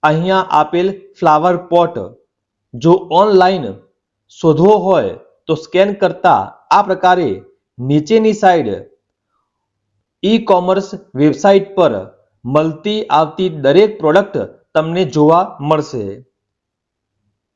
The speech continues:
જે તમે હાલ સ્ક્રીનમાં જોઈ શકો છો. સેમ પ્રોડક્ટ પણ તમને જોવા મળશે.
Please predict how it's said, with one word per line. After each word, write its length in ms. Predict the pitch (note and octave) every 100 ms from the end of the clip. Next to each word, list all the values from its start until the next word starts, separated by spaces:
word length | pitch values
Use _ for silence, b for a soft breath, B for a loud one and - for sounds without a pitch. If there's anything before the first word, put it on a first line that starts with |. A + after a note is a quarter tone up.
| _ _ -
જે 160 | C3
તમે 560 | E3+ D#3 F3 D#3+ F#2+ - _ -
હાલ 320 | D#3+ E3+ F#3
સ્ક્રીનમાં 920 | - - E3 E3 D#3 D#3+ F#3+ - A#2+
જોઈ 160 | A#2 E3
શકો 280 | E3 C#3+ B2+
છો. 400 | B2 G#2 - - _ _ _ _ _ _ _ _ _ _ _ _ _ _ _ _ _ _ _ _ _ _ _ _ _ _ _ _ _ _ _ _ _ _ _ _ _ _ _
સેમ 460 | - F#3+ G#3 A3
પ્રોડક્ટ 560 | A3+ - E3 E3 F#3 -
પણ 500 | C#3 G#3+ E3 F#2+ -
તમને 240 | E3 E3 E3
જોવા 540 | D3+ D3+ E3 F#3+ -
મળશે. 680 | C#3+ D#3 D3+ C3+ G2 G2+